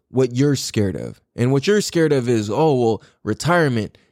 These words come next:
and pension and college and this and that. That's cool. I appreciate and I respect all that.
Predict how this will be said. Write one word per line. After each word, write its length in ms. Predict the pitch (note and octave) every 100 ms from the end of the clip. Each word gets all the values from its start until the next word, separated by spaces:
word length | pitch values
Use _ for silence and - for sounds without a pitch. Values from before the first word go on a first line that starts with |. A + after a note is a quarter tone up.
| _ -
and 580 | A#2 A2+ A2 G#2+ G#2 -
pension 440 | F3 E3+ - A#2+
and 260 | G#2+ A2 G#2+
college 560 | - F3 E3 B2+ G#2+
and 360 | A2 A2 G#2 F2+
this 300 | F3 F3+ -
and 160 | C#3+ E3+
that. 300 | F#3 A2 -
That's 280 | G3+ G3 - _
cool. 360 | - A#3+ A#3 D#3+
I 80 |
appreciate 480 | D3+ - F#3 F3+ F#3
and 100 | D#3+
I 40 | C3
respect 520 | B2 - - D#3 -
all 220 | C3 D3
that. 260 | A#2+ G#2